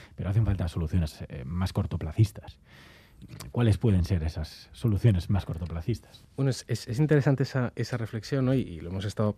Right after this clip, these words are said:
Speaker 2: comentando y debatiendo internamente, como, como os podéis imaginar, precisamente a raíz de, de la situación de, de Ucrania, ¿no? Esa, esa invasión por parte de Rusia. Y, de hecho, la propia Agencia Internacional de la Energía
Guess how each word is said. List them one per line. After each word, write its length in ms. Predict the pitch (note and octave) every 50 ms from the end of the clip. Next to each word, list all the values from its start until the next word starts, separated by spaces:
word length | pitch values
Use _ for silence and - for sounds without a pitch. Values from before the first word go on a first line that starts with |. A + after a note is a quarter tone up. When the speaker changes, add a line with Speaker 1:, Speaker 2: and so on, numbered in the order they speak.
| -
Speaker 2:
comentando 400 | - G#2+ G2 G2 - G#2 G#2 G#2+
y 40 | G#2
debatiendo 380 | G2+ G2 G2+ - A2 G#2 G2+ G2+
internamente, 520 | G2 G#2 G2 G2 F#2+ G2+ G#2 G2+ - G2
como, 200 | G2 F#2+ F#2+ -
como 180 | - - G#2+ G#2
os 80 | -
podéis 180 | - G2+ F#2 -
imaginar, 360 | G2+ G2+ G2+ - G#2 G#2+ A2
precisamente 440 | G#2 F#2 F#2+ - G2+ G2 G#2 G2 G2
a 20 |
raíz 160 | F#2 F#2+ F#2+
de, 180 | F#2+ G#2+ G2+ G2
de 120 | F#2+ G2
la 80 | F2 F2
situación 380 | F#2 G2 - E2+ - F#2+ F#2+ G2
de, 160 | G2+ F2+ - -
de 140 | G2 G2
Ucrania, 380 | F#2 - - G2+ G2+ F2+ E2 -
¿no? 60 | A#2
Esa, 160 | C3 - -
esa 180 | - - - -
invasión 260 | G#2 G2 G2 - G#2
por 140 | - - F#2
parte 220 | - G2 - -
de 80 | F#2+ F2+
Rusia. 260 | - G2+ - - - - - - - - - - - - - - - -
Y, 60 | - G#2+
de 80 | A2+
hecho, 160 | A2+ - D3
la 80 | B2 G#2
propia 320 | - A#2 A2+ - B2+ A#2+
Agencia 240 | A2+ - A#2+ G#2+ -
Internacional 480 | A2+ G#2 G#2+ G#2+ G#2+ - - A2 G#2+ G#2
de 60 | G#2
la 60 | G#2 G#2
Energía 460 | G#2 G2+ - - B2 A2+ A2+ A#2+